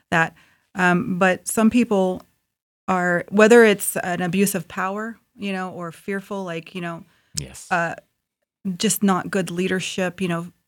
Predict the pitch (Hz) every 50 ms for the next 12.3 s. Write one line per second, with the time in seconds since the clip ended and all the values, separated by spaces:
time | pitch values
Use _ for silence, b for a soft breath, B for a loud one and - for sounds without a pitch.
0 | _ _ _ _ _ _ _ - 226 220 202 - - 208 - - 214 202 202 202
1 | 202 196 196 196 196 190 190 - - - 196 196 196 196 196 - - - - 202
2 | 208 202 202 - - 262 269 294 320 330 302 247 202 180 185 202 220 202 190 165
3 | 165 165 175 170 165 165 - - - 196 190 - 180 170 170 165 170 170 165 170
4 | 180 175 175 - - - - 185 175 170 170 170 175 165 _ _ _ _ _ _
5 | _ _ _ - - _ - 190 180 170 170 - - - - - _ _ _ _
6 | _ _ _ _ _ _ - 190 175 165 165 139 135 131 - _ _ _ _ _
7 | _ - - _ - - - 196 - - - 196 175 170 160 - 196 175 170 170
8 | 165 160 - 170 165 165 165 - 165 160 160 - - 175 170 170 - - - -
9 | 165 170 - b b b b b b b b b _ _ _ _ _ _ _ _
10 | _ - 190 170 165 165 - - - _ _ _ _ - - - _ _ - 180
11 | 185 196 196 170 160 156 - - 185 226 233 190 165 - - 160 185 220 233 -
12 | - 185 202 - -